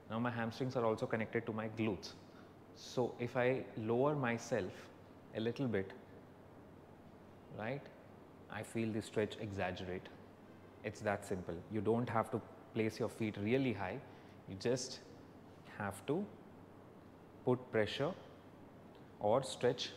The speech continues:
both the ends where the hamstrings tie. So your hamstring try, tie into the glutes and underside of the foot. So if you just put a little bit of pressure,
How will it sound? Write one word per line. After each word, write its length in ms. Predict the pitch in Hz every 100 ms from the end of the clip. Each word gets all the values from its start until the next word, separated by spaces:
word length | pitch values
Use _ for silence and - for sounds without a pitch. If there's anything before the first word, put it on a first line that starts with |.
| - - -
both 220 | 110 110
the 120 | 123 -
ends 420 | 117 113 113 - 110
where 140 | 107
the 120 | 104
hamstrings 500 | 101 104 98 - 107
tie. 240 | - 92 85 - - -
So 120 | -
your 100 | 98
hamstring 380 | 101 101 - 110
try, 260 | 107 104 120 - - 107
tie 120 | 107
into 260 | 113 107
the 120 | 104 101
glutes 420 | 107 123 135 - - - - -
and 120 | 104
underside 420 | 101 104 110 101
of 120 | 104
the 80 | 101
foot. 340 | 95 135 151 - - - - - -
So 420 | - - 95 92 -
if 200 | 104 -
you 200 | 107 104 - - - - 110
just 280 | 147 -
put 180 | - 131
a 60 | 123
little 220 | 120 131
bit 140 | 123
of 160 | 104 -
pressure, 320 | 101 - 147